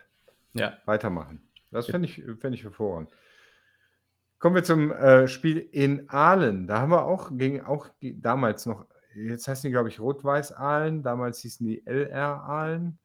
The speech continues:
Speaker 2: Da haben wir das letzte Mal
Speaker 1: Mhm.
Speaker 2: gegen die gespielt, zweitausend. Und haben eins null gewonnen, das letzte Spiel.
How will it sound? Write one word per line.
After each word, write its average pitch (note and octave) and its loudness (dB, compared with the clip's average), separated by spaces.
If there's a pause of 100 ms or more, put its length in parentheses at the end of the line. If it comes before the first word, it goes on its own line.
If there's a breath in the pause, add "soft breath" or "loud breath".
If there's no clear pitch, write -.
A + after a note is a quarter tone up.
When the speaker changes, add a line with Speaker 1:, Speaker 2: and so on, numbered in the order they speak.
(340)
Speaker 2:
Da A2 -14
haben A#2+ -8
wir B2+ -6
das - -14
letzte B2+ -14
Mal A2 -2
Speaker 1:
Mhm. C3+ -4
Speaker 2:
gegen A#2 -4
die A2 -8
gespielt, A#2+ -14 (800)
zweitausend. G#2+ -6 (640)
Und G#2+ -12
haben G#2+ -6
eins A#2 -8
null A2 -2
gewonnen, G#2 -2
das E2+ -14
letzte - -12
Spiel. G#2+ -12